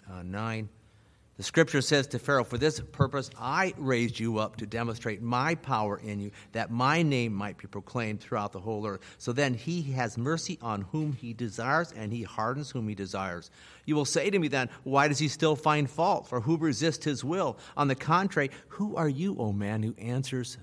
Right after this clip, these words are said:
back to God? The thing molded will not say to the molder,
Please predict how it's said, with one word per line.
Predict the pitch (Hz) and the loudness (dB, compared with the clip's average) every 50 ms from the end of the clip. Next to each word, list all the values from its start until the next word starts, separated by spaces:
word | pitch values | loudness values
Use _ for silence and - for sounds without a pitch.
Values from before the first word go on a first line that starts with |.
| - - | -12 -8
back | 104 98 98 98 92 - - - - | -6 -6 -4 -6 -8 -12 -18 -14 -12
to | - 95 | -12 -10
God? | 87 87 82 82 - - - _ _ _ _ _ _ _ _ _ _ _ _ _ _ | -10 -10 -10 -10 -12 -14 -20 _ _ _ _ _ _ _ _ _ _ _ _ _ _
The | _ - | _ -6
thing | 110 104 98 | -4 -4 -2
molded | 92 98 131 160 127 98 80 82 | 0 0 0 0 0 -2 -4 -4
will | 87 | -4
not | 95 101 85 - - | -2 -2 -4 -6 -6
say | - - 110 101 | -4 -4 -2 -2
to | - - | -4 -6
the | 85 87 | -8 -4
molder, | 87 107 139 170 151 131 123 | -2 2 2 2 2 2 0